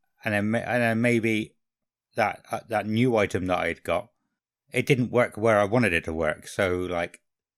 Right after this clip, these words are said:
I would be back to square one, but I, now I'd put some items down in different places. It was, it was a bit of a pain, but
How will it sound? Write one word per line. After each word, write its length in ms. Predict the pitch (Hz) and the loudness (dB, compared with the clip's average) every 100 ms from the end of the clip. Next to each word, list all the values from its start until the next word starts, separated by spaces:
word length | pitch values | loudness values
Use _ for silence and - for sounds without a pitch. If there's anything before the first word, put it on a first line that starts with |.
| _ _ - | _ _ -2
I 80 | |
would 80 | 113 | -2
be 80 | 104 | 0
back 180 | 107 92 | -2 -4
to 80 | - | -6
square 280 | - 107 104 | 2 2 4
one, 380 | 113 127 117 - | 6 6 4 -2
but 120 | 92 | -2
I, 80 | 104 | -2
now 300 | 110 110 101 | 0 2 2
I'd 300 | 101 101 - | 2 0 -4
put 220 | - - - - _ - | -6 -6 -6 -20 _ -16
some 240 | - 104 | -6 -2
items 420 | 101 101 110 101 - | 0 0 -2 -4 0
down 440 | 104 98 98 98 _ - - - | 0 0 -2 -6 _ -20 -20 -8
in 80 | 101 | -2
different 300 | 98 101 90 | -2 -2 -4
places. 280 | 95 82 104 | -4 0 -2
It 80 | 113 | 0
was, 160 | 110 - _ _ _ _ _ - | -4 -6 _ _ _ _ _ -4
it 60 | 165 | -2
was 60 | |
a 20 | 143 | 0
bit 80 | |
of 60 | 147 | 0
a 60 | - | 2
pain, 260 | 208 196 | 2 2
but 180 | 175 | 2